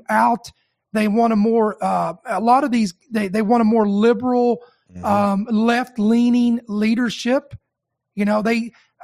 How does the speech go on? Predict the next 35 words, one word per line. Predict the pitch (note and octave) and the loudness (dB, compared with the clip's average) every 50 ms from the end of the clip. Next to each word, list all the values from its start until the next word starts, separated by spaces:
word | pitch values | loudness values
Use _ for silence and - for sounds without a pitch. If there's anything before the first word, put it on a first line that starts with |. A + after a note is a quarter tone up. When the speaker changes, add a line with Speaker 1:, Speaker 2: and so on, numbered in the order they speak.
| - - - | -20 -12 -8
Speaker 1:
I, | - - - | -8 -6 -4
it, | C4+ A#3+ - | -6 -6 -6
it | E4 - B3 G#3+ F3 | -6 -6 -4 -2 -2
blows | A3 A3+ C4+ C#4+ E4 E4 A3+ | 2 4 4 4 4 2 0
my | A3+ B3 B3 A3+ | -2 -2 0 0
mind, | A3 A#3 B3+ C4 C4 B3 | 2 0 2 0 0 -2
Larry, | A#3 A#3 A3+ A#3 | -2 -2 -2 -4
that | A3 G3 A3 A3+ - _ | -4 -4 -6 -6 -8 _
these | A3+ B3 A#3+ A3+ | 0 0 0 0
people | - - C4+ A#3+ - B3+ | 0 -2 -4 -2 -2 -6
think | G3 - - B3 C4+ B3 _ | -6 -2 -2 -2 -2 -2 _
that | A#3+ F#3 | -12 -6
there's | - A#3+ A#3 G#3+ F3 | -4 -4 -4 -4 -2
gonna | - A#3 A#3 A3+ | -2 -2 -2 -2
be, | F3 A#3 A#3 A#3 A#3 A3 - _ _ _ _ _ _ _ | -4 -4 -2 -2 -4 -6 -8 _ _ _ _ _ _ _
you | - B3+ | -2 0
know, | C#4 C4 | 2 2
it | C#4 | 2
reminds | B3+ B3 C4+ C#4+ D4+ A#3+ A#3+ | 2 2 2 0 -2 -2 -2
me | C#4 C#4 | -4 -2
of | C#4 | -2
the | D4 | -4
scripture. | C#4+ - - D#4+ E4+ F4+ F#4 - D3+ C3+ - _ _ _ _ _ _ _ | -6 -4 -2 -2 -2 -2 -4 -12 -14 -14 -14 _ _ _ _ _ _ _
Speaker 2:
Yeah. | G2+ G#2+ G2+ | -8 -2 2
Speaker 1:
When | G3 A3 A3 | 2 4 4
they | B3 C4+ C#4+ | 4 0 0
say | A3+ - - C#4+ C#4+ | -4 -4 -6 -6 -6
peace | - - G3 G#3+ A#3 B3 C#4+ C#4 - - | -6 -4 -4 -2 0 0 -2 -2 -2 -4
and | D4 C#4 - | -6 -6 -6
safety, | - - D4+ D4+ D#4+ E4 D#4+ D#4+ - G#3 G#3 A3+ A3+ - | -6 -4 -2 -2 -2 -2 -4 -4 -4 -2 -2 -2 -4 -4
this, | |
Speaker 2:
Right. | - F3 F3+ F#3+ G3+ G#3 B3+ - - | -10 -10 -6 -2 0 0 0 0 0
Speaker 1:
they | A#3 A#3 C4 B3+ | -2 -2 0 2
actually | C4 D4 D#4+ D#4 - E4+ D4+ | 0 0 0 -2 -4 -4 -4
think | - - C#4 C#4+ C#4 C#4 | 0 0 0 0 0 -4